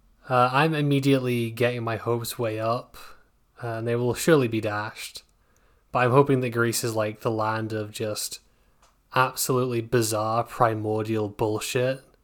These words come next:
Like, the, the really big, well-known Greek myths are the ones that kind of travel around at the heart of the West. Uh, and all the really obscure bullshit, like, kind of Doctor Thorne,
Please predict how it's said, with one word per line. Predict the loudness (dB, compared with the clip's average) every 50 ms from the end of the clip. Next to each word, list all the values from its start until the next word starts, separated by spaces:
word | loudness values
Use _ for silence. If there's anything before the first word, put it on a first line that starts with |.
| _ _ _ _ _ _ _ _ _ _ _ _ _ _ _ _ _ _ 0
Like, | 0 0 0 -2 -6 -2
the, | 0 2 4 4 4 4 2 0 0 -2
the | -2 -2 0 0 -2 -2
really | 0 2 4 4 6 4 2
big, | 0 -4 -4 -2 -2 0 -2 -2 0
well-known | 2 2 2 2 2 2 2 2 0 0
Greek | -2 -2 -4 -4 -2
myths | -4 -4 -4 -4 -6
are | -8
the | -4
ones | -4 -4 -4 -4 -4
that | -8 -8 -6
kind | -6 -8
of | -6 -6
travel | -2 -2 -2 -2 -2 -4
around | -2 -2 -2 -4 -6
at | -8 -12
the | -14
heart | -6 -2 -2 -2 -2 -4
of | -8
the | -10 -8
West. | -8 -6 -8 -8 -10 -10 -10 -10 -10 -10 -14 -18 _ _ _ _ _ _ _ _ _ _ _ _ _ _ -4
Uh, | -2 -2 -2 -2
and | 0 2
all | 2 2
the | 2 2
really | 2 2 2 2 2 0 -2
obscure | -2 -2 -4 -2 0 2 2 2 2
bullshit, | 2 2 2 2 2 0 -2 -2 -2
like, | -2 -6 -8 -8 -12 -16 -20 -8
kind | 0 2 2 2
of | 2 4
Doctor | 4 4 4 4 0 -6
Thorne, | -10 -6 -6 -4 -4 -2 -2 -2 -2 -4 -4